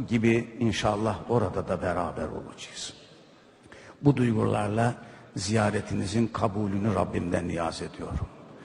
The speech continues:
Cenab-ı Hak kusurlarımızı affetsin, muratlarımızı ihsan eylesin,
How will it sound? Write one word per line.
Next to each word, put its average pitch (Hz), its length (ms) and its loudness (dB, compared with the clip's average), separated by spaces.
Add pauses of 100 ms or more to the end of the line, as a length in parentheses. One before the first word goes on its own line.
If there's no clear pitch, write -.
(280)
Cenab-ı 120 360 8
Hak 113 160 4
kusurlarımızı 104 720 0
affetsin, - 520 -4 (920)
muratlarımızı 107 760 2
ihsan 98 480 2
eylesin, 90 460 -4